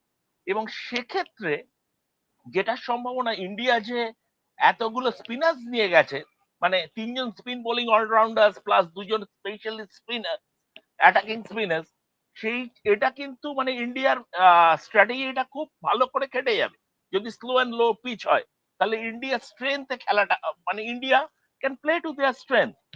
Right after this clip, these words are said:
তো সেই দিক থেকে দেখতে গেলে কিন্তু যতক্ষণ না পিচে বল পড়ছে, কোনো পিচ সম্বন্ধেই কিছু বলা যায় না।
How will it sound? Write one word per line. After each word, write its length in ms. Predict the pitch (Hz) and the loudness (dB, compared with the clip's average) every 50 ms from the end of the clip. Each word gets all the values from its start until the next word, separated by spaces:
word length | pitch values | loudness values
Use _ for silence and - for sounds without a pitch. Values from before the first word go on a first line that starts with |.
| - - - _ _ - - - | -20 -20 -20 _ _ -20 -14 -10
তো 80 | - 226 | -10 -8
সেই 300 | - - 247 240 269 269 | -6 -6 -6 -6 -6 -6
দিক 160 | 285 320 - _ | -10 -12 -14 _
থেকে 180 | - 359 330 320 | -14 -12 -10 -8
দেখতে 300 | 262 254 254 - - 302 | -6 -6 -8 -6 -8 -4
গেলে 240 | 294 311 269 254 262 285 - _ _ _ _ _ - | 0 0 2 2 0 -4 -4 _ _ _ _ _ -18
কিন্তু 160 | 220 220 269 | -14 -14 -8
যতক্ষণ 480 | 214 196 208 202 254 254 - - 311 294 | -4 -2 -2 0 0 -2 -4 -4 -8 -6
না 100 | 311 311 | -6 -6
পিচে 300 | - - 254 233 - 294 | -6 -8 -10 -6 -6 -6
বল 360 | 247 190 170 180 202 220 220 | -4 0 4 4 4 4 2
পড়ছে, 360 | 220 - 269 277 269 - 302 | -2 -6 -6 -6 -6 -8 -12
কোনো 240 | 269 - 240 226 220 | -12 -8 -8 -8 -8
পিচ 200 | 208 233 233 - - | -6 -6 -8 -6 -6
সম্বন্ধেই 500 | - 254 254 254 254 262 277 294 302 269 | -6 -8 -6 -6 -6 -8 -8 -8 -12 -10
কিছু 220 | 277 277 269 254 | -10 -8 -6 -2
বলা 240 | 220 185 175 180 190 | 2 4 4 6 6
যায় 200 | 190 175 147 139 | 8 8 6 6
না। 120 | - - | 4 -4